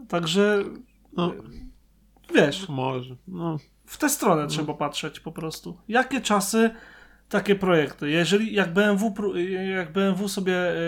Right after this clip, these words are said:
Speaker 1: ym, promowało model X pięć, gdy go wprowadzali, gdy był nowością, to przecież zrobili X pięć Le Mans z V dwanaście pod maską.
Speaker 2: Tego, przyznam się, że nie znałem nawet.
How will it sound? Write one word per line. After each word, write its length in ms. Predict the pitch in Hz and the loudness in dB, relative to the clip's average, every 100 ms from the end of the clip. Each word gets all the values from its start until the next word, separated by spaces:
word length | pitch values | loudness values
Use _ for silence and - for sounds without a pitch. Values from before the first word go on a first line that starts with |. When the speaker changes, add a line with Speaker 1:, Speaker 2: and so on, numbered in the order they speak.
| 170 | -2
Speaker 1:
ym, 380 | 165 165 165 160 | -2 -4 -6 -6
promowało 760 | - 175 175 170 175 175 170 165 | -2 0 2 2 4 4 4 2
model 320 | 165 160 165 | 0 0 -2
X 160 | 160 - | -4 -2
pięć, 300 | 170 143 151 | 0 0 -4
gdy 140 | 147 | -6
go 140 | 147 160 | -6 -6
wprowadzali, 680 | - 151 147 143 139 175 | -4 -2 0 0 0 -2
gdy 140 | 175 156 | -2 -2
był 160 | 151 | -2
nowością, 460 | 151 147 147 - 185 | -2 -2 -2 -2 -2
to 120 | 196 | -2
przecież 340 | 190 190 196 160 | -4 -4 -4 -4
zrobili 500 | 175 165 175 175 190 | -4 -2 -4 -4 -6
X 160 | - | -6
pięć 320 | - 170 156 | -2 -2 0
Le 120 | 170 156 | -2 -2
Mans 260 | 139 135 - - _ _ _ _ _ | -4 -6 -14 -20 _ _ _ _ _
z 200 | - - | -10 2
V 180 | 165 156 | 2 2
dwanaście 500 | 147 147 143 - 147 | 0 -2 -4 -6 -8
pod 180 | 147 143 | -8 -8
maską. 400 | 139 - - 165 _ _ _ _ _ _ _ _ _ _ | -8 -10 -14 -16 _ _ _ _ _ _ _ _ _ _
Speaker 2:
Tego, 280 | 110 104 107 | -4 -2 -2
przyznam 280 | 120 117 107 | -2 -2 -2
się, 120 | 113 | -2
że 100 | 107 | 0
nie 140 | 104 | 0
znałem 300 | 98 92 92 | 2 0 0
nawet. 340 | 98 98 101 | -4 -6 -10